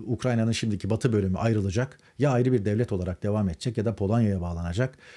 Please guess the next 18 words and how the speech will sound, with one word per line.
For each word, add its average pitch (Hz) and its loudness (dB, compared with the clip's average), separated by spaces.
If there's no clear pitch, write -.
E, 101 0
Doğu 127 4
ise, 135 -2
e, 98 -2
Kırım, 113 0
Donbas 110 0
yukarıya 110 0
doğru, 101 -2
e, 107 -6
Ruslara 104 -2
kaybedilmiş 95 -2
durumda. 95 0
Bu 131 2
durumun 139 4
çok 160 -2
değişeceği 110 2
yok. - -2
E, 98 -2